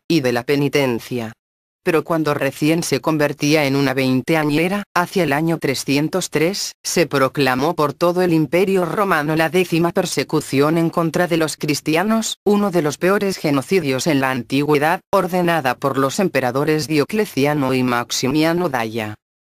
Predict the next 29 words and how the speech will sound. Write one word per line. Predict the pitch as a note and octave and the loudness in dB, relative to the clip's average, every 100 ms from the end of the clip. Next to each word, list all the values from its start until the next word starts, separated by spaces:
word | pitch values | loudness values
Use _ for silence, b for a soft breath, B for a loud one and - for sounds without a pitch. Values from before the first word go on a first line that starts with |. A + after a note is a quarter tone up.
| _ G3 | _ 0
En | F3 | 2
estas | F#3+ - F3+ D#3+ | 2 0 -2 0
tierras | C3+ C#3 C#3 C#3+ | 0 2 0 -2
del | D3 | -2
sur | C#3+ - A3+ | -2 0 0
de | E3+ E3+ | 2 2
la | |
Hispania | D#3+ - F3 D#3+ C#3+ D3 | 0 -2 -2 0 0 0
romana, | C3 B2 A#2+ C3+ C3 A#2 - | 0 0 0 0 -2 -6 -4
estaba | E3+ D3+ - F#3+ D3 | -4 -2 0 0 2
investido | C#3+ C#3 C#3 - F3 C#3 | 0 0 -2 0 2 2
como | C3 E3 D3+ | 0 0 0
gobernador, | C3 D#3 D3+ D3+ C#3+ E3+ A3 - | 0 0 2 0 0 -2 -4 -2
el | F3 C#3+ | -2 0
terrible | F#3 C#3+ C3 B2+ C3+ | 0 2 0 2 0
Daciano, | C#3+ C#3 C#3 A#2+ A#2 A#2 - _ _ _ - | 0 -2 -2 -2 -4 -6 -10 _ _ _ -4
el | F#3 E3+ | -4 -2
cual | - D#3+ D3 | 0 2 2
hizo | D#3+ - F#3 | 0 -2 -4
traer | D3 D3+ D3+ | -2 0 0
a | |
su | D3 E3+ C3+ | 0 -2 0
presencia | E3 D3 F#3+ G3+ G#3 G3+ | 0 0 -2 -2 -2 -2
en | F#3 | 0
la | E3 | 0
magistratura | D3+ - C#3+ - C#3 - D#3 F3 | -2 -2 -4 -2 -4 0 0 0
de | E3+ | 0
la | E3+ | -2
ciudad | - E3+ D#3+ D3+ | -2 -2 0 -2